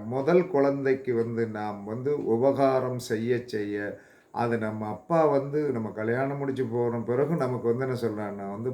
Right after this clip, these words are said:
பாசத்தால் நம்மகிட்ட நேரம் கொடுக்காம வந்து, நேரம் கொடுத்தா என்ன செய்யப்பா? வேண்டாம், நீங்க எதுக்கு? நாங்க நல்லா தானே சம்பளம் வாங்குறோம்ப்பா, எதுக்குப்பா? ஒன்றரை லட்ச ரூபா வாங்குறோம்ப்பா, எதுக்குப்பா அப்படின்னு சொல்லும்.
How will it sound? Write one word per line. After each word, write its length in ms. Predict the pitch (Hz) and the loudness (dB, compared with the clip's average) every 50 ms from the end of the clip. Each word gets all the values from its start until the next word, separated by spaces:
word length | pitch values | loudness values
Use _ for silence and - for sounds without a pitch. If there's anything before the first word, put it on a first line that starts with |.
| 120 | -4
பாசத்தால் 800 | - 113 117 123 131 131 - 135 131 - - - 123 123 120 110 95 87 - - _ _ _ _ _ _ _ _ _ _ - | -2 0 2 2 2 2 2 0 0 -2 -2 -2 0 2 2 2 0 -4 -8 -14 _ _ _ _ _ _ _ _ _ _ -8
நம்மகிட்ட 440 | 104 113 120 135 143 147 151 139 139 127 | -4 -2 0 2 4 4 4 4 4 2
நேரம் 400 | 117 123 123 139 147 143 131 - | 2 4 4 4 4 2 2 0
கொடுக்காம 480 | 131 131 113 117 123 120 117 117 117 | 0 0 0 -2 -2 -4 -2 -4 -4
வந்து, 260 | 117 117 120 120 147 160 156 151 - | -4 -4 -2 2 2 2 2 0 -2
நேரம் 320 | - 131 143 160 160 160 151 | -2 2 4 4 4 4 2
கொடுத்தா 220 | 156 135 151 147 | 2 2 2 2
என்ன 100 | 139 143 | 2 0
செய்யப்பா? 420 | 135 117 135 131 120 117 113 131 120 113 | 0 2 2 2 2 2 0 0 0 0
வேண்டாம், 420 | 110 113 120 131 131 120 120 113 110 | 0 0 -2 0 0 0 0 0 0
நீங்க 280 | 113 120 131 131 127 123 | -2 -2 -2 0 0 2
எதுக்கு? 360 | 120 120 127 127 131 123 123 110 107 101 95 87 87 - _ - | 2 2 0 -2 -2 -2 -2 -2 -2 -2 -4 -6 -10 -14 _ -10
நாங்க 260 | 107 113 117 117 113 110 | -6 -4 -2 -2 -2 -2
நல்லா 220 | 110 113 123 131 127 | 0 0 0 0 0
தானே 240 | 127 123 127 139 | 0 0 -2 -2
சம்பளம் 440 | 135 - 123 120 123 123 127 120 117 | -2 -2 -2 -2 -2 0 0 0 0
வாங்குறோம்ப்பா, 480 | 113 104 104 107 107 101 92 87 113 110 - - - _ _ _ _ _ _ _ _ _ - | 0 -2 -4 -6 -8 -8 -6 -6 -6 -6 -8 -10 -18 _ _ _ _ _ _ _ _ _ -4
எதுக்குப்பா? 440 | 123 127 131 120 107 95 113 110 104 98 - - - _ _ _ _ _ _ _ _ - | -2 -2 -2 -4 -4 -4 -2 -2 -2 -2 -6 -10 -16 _ _ _ _ _ _ _ _ -6
ஒன்றரை 200 | 120 120 117 113 | -4 -2 0 0
லட்ச 200 | 107 98 113 117 | 0 0 0 2
ரூபா 140 | 131 135 123 | 2 2 2
வாங்குறோம்ப்பா, 440 | 113 113 110 107 107 95 87 92 101 | 0 0 -2 -4 -6 -6 -6 -6 -4
எதுக்குப்பா 360 | 101 107 113 110 - 113 113 | -2 -2 -2 -2 -4 -4 -4
அப்படின்னு 320 | 107 98 98 110 117 117 - | -4 -4 -4 -4 -6 -6 -8
சொல்லும். 360 | - 98 92 90 92 95 107 | -8 -6 -6 -6 -6 -6 -8